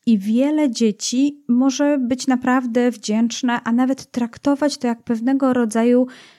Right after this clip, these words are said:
nobilitację i wiarę w nich. No tak może, mogą mieć dzieci na przykład z talentem niezawodność, współzawodnictwo czy centrum uwagi. No po prostu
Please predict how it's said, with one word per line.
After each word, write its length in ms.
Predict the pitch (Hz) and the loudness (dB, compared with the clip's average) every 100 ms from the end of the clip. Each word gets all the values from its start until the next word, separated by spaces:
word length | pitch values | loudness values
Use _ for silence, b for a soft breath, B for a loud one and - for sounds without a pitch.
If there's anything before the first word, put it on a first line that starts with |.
| B 220 | B 0
nobilitację 840 | 240 233 226 214 - 233 262 - | 2 4 2 0 0 -2 -2 -4
i 180 | - 233 | -2 0
wiarę 400 | 208 226 190 165 | 2 2 2 2
w 180 | 170 180 | 0 -2
nich. 280 | 185 - - _ _ B B B B B | -6 -8 -18 _ _ B B B B B
No 80 | 339 | -6
tak 180 | - 381 | -4 0
może, 400 | 302 302 277 277 269 | 2 4 4 2 2
mogą 280 | 247 269 | 0 2
mieć 200 | 254 240 | 4 2
dzieci 340 | 208 226 240 233 | 0 -4 -4 -4
na 100 | 214 | -4
przykład 280 | - 233 233 | -4 -6 -4
z 60 | |
talentem 920 | - 208 214 220 220 208 208 208 202 202 _ | -2 0 0 0 0 0 0 0 -2 -6 _
niezawodność, 1300 | - 208 202 202 190 208 254 254 240 226 226 - - _ | 0 2 2 0 0 0 2 4 2 2 0 -4 -18 _
współzawodnictwo 1040 | - - 240 220 208 196 208 254 277 - 240 | -14 -2 2 2 2 0 2 2 2 0 -2
czy 140 | 226 | 0
centrum 420 | 220 208 202 208 | 0 0 0 -2
uwagi. 560 | 196 196 180 160 - - _ _ _ _ _ _ - | -2 -2 -2 -2 -6 -14 _ _ _ _ _ _ -6
No 80 | 427 | -4
po 120 | 320 | -2
prostu 480 | 294 285 - 240 | 0 -2 0 -2